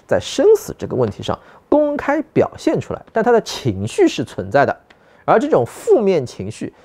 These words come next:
根据社会科学的一般原理都知道，他一定要找一个地方发泄出来的。果不其然，二零二零年我们就看到了一起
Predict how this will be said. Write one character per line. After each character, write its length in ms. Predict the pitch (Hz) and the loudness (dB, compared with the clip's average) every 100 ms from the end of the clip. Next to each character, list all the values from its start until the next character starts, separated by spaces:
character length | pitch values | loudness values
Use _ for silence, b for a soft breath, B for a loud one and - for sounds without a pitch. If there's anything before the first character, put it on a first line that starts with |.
| b - | b 2
根 240 | 220 262 | 2 2
据 180 | 262 160 | -4 -4
社 380 | - - 370 147 | -4 0 2 2
会 160 | 135 | 0
科 240 | - - 160 | -4 -4 -4
学 120 | 123 | -2
的 120 | 110 | -4
一 120 | - 214 | -2 -2
般 280 | - 330 | 2 2
原 160 | 349 95 | 2 -2
理 100 | 90 | -6
都 140 | 101 95 | -10 -10
知 120 | 101 | -8
道， 100 | - b b b | -10 b b b
他 100 | - | -2
一 100 | - | -2
定 260 | - 403 349 | 2 2 4
要 140 | 240 | 2
找 180 | 147 - | 2 -2
一 60 | 123 | -2
个 60 | |
地 100 | 175 | -2
方 160 | 170 175 | 0 0
发 280 | - 262 415 | 0 2 4
泄 200 | 480 359 | 4 2
出 160 | - | -2
来 100 | 87 | -10
的。 60 | - _ _ - | -10 _ _ -2
果 140 | 131 | 0
不 80 | 190 | 0
其 140 | - | 0
然， 180 | 160 156 _ | 0 0 _
二 160 | 185 170 | -2 -2
零 120 | 139 | 0
二 80 | 147 | -2
零 120 | 131 | -4
年 120 | 110 | -6
我 60 | 104 | -6
们 100 | 98 | -8
就 80 | 110 | -10
看 240 | - 120 | -8 -6
到 140 | 110 | -4
了 100 | 104 | -4
一 100 | 117 135 | -4 -8
起 300 | - - | -8 -8